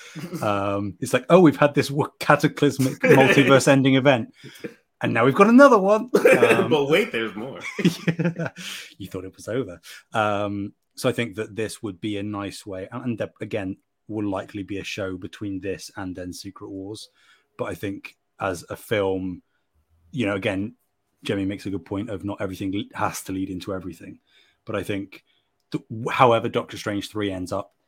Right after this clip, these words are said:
Speaker 2: assuming it does end up on this spot, would be a, a nice way to set up a, or to further develop, should I say, a Battle World scenario, um, if that is part of what Secret Wars is gonna turn out to be.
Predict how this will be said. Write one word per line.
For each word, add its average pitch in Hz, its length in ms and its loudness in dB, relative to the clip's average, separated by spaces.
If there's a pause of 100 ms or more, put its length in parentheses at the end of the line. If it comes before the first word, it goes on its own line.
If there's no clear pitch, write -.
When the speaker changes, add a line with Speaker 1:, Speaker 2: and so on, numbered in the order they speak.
Speaker 2:
assuming 98 420 -4
it 101 140 -10
does 104 440 -4
end 98 160 -4
up 92 140 -10
on 95 100 -4
this 92 180 -8
spot, 90 360 -10 (1080)
would 107 240 -2
be 104 160 -2
a, 95 80 -2 (220)
a 110 60 -6
nice 101 360 -2
way 98 280 -4
to 101 200 -10
set - 280 -8
up 98 200 -6
a, 87 300 -12 (300)
or 107 180 -2
to 104 140 -2
further 95 320 0
develop, 95 480 -6
should 95 160 -12
I 85 40 -12
say, 87 340 -12 (340)
a 98 160 -2
Battle 92 440 -2
World 87 320 -8
scenario, 85 720 -12 (500)
um, 87 680 -6 (680)
if - 300 -6
that 90 180 -4
is 87 260 -8
part 87 380 -8
of 87 100 -12
what 87 180 -16
Secret - 340 -12
Wars 90 180 -12
is 95 80 -18
gonna 92 160 -14
turn 87 180 -16
out 92 120 -18
to 98 80 -20
be. - 260 -20